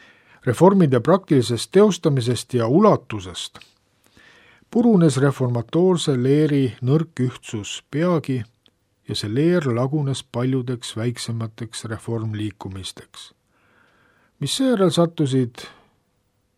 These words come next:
peagi üksteisega vastuollu ja võtsid seeläbi reformatsioonilt ka esialgse hoo. Suures jagunemisest tekkisid eri paikades usuliikumised, mis lähtusid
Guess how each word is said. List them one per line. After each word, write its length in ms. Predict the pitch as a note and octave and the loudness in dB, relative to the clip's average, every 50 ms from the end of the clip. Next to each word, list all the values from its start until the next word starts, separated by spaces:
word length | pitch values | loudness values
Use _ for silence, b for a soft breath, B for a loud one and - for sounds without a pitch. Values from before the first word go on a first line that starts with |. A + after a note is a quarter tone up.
| _ _ | _ _
peagi 340 | - D3+ C#3+ C3+ B2+ A#2+ B2 A#2+ | 0 2 2 2 2 2 0 -2
üksteisega 480 | - - - A2 - - G2+ F#2+ G2 | -2 -6 -8 -8 -8 -8 -10 -8 -4
vastuollu 800 | A#2 E3+ G#3 - - - - D#3+ D3+ D3+ D3 C#3+ C#3 C3+ C3+ B2 B2+ b b b b b b b b b b b _ | -4 -4 -4 -4 -6 -4 0 2 2 4 4 4 4 2 0 0 -2 b b b b b b b b b b b _
ja 80 | - A#2 | -2 2
võtsid 400 | B2+ F#3+ A3 - - - D3 - | 2 2 2 2 -2 -4 -4 -2
seeläbi 520 | - - D3 D3 C#3+ C#3+ C3+ B2+ B2+ B2+ A#2+ | 0 0 2 4 4 4 2 2 2 0 0
reformatsioonilt 960 | A#2+ A#2 - - B2 A2 G#2+ G#2+ G#2+ - - - C#3 C#3+ D3 C#3 C3 A#2 - | 0 -2 -4 -6 -8 -8 -6 -8 -8 -8 -4 -2 -2 0 0 -2 -2 -4 -8
ka 180 | - - A2 G2+ | -10 -8 -6 -6
esialgse 720 | A2 A2+ - A#2+ A2+ A2 A2 A2 G#2+ - - - - A2+ - - - | -6 -6 -4 -4 -4 -4 -4 -6 -8 -10 -12 -12 -10 -12 -12 -10 -8
hoo. 320 | B2 A#2 G2+ F#2 F2 - - _ _ _ _ _ _ _ B B B B B B B B B B B B B B B B B | -6 -6 -6 -6 -8 -12 -18 _ _ _ _ _ _ _ B B B B B B B B B B B B B B B B B
Suures 340 | - - C4 C4 A#3+ F3 | 2 4 6 6 6 8
jagunemisest 840 | C#3+ E3 G3 G3 G3+ G3 F3+ F3+ E3+ D#3+ D#3 C#3 C3+ C#3 C3 - - | 8 6 6 8 6 4 4 4 4 4 2 2 2 0 0 -2 0
tekkisid 580 | - D3 D3 C#3+ _ - A#2+ G#2 A2+ A2 G2+ | 0 0 0 0 _ -4 -4 -2 -4 -2 0
eri 220 | B2+ E3+ F#3 G3+ E3+ | 0 2 4 2 2
paikades 760 | A#2 - C#3 D3 D3+ C#3 - B2+ A#2 G#2 G#2+ G2 F#2+ - - - | 2 4 2 2 2 0 -2 -6 -6 -4 -6 -8 -10 -10 -8 -2
usuliikumised, 1000 | B2 D#3+ F3 E3+ E3 D3 D3 D3 C3+ C3+ - C3+ B2 B2+ B2+ A#2 G#2+ B2 A#2 G#2+ | -2 2 4 4 6 6 6 4 2 0 -2 -4 -2 -2 -2 -2 -2 -2 -4 -4
mis 320 | G#2+ A2 A2 G2+ - - A2 | -4 -6 -8 -8 -8 -6 -2
lähtusid 680 | A2+ C#3+ E3+ D#3+ - - - C#3 A#2 A#2+ B2 A#2+ G#2+ | 0 2 2 0 0 -2 -4 -2 0 2 0 0 -2